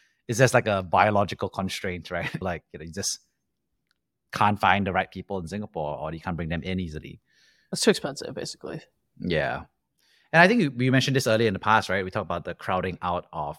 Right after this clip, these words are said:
Speaker 1: employment passes, right? For fang, the big tech companies. So there's implicit industrial policy. Let me paraphrase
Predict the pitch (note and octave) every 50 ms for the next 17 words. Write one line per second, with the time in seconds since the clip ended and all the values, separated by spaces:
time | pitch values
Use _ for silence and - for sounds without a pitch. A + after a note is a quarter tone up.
0 | - - G2 F#2+ - - F#2+ F2+ F2+ E2+ - - E2 D#2 - - - D#2+ D#2 -
1 | - E2 E2+ F2+ F#2 _ - - - F#2 E2+ D#2+ D#2 D#2 D2 C#2+ D2 - - -
2 | F#2+ F2 F2 E2+ E2 E2 E2+ E2 _ _ _ _ _ _ _ _ - F#2 E2+ -
3 | F#2+ - - G#2 - - F#2 E2 - - D#2 E2 D#2+ D#2+ - - - - - _
4 | _ _ _ _ _ _ _ - - F2+ F#2 F#2 F2+ F#2+ - F2+ - F#2 - -
5 | G#2+ - - G#2 G2 - - - G#2+ F#2+ F#2 F#2 - - G2+ - - F2 E2+ E2+
6 | D#2+ - - E2+ D#2+ F2 F2+ - _ _ - A2 G2+ G#2 - - F#2 F2 - F#2+
7 | F#2 -